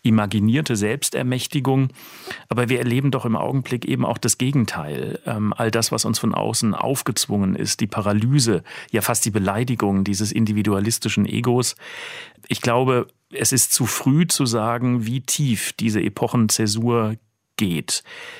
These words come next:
Epochenzäsuren entstehen aus der Retrospektive, aus dem Rückblick, auch aus einer rückblickenden Logik,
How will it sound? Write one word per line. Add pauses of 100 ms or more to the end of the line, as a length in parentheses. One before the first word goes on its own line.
(120)
Epochenzäsuren
entstehen
aus
der
Retrospektive,
aus
dem (380)
Rückblick,
auch
aus
einer
rückblickenden
Logik,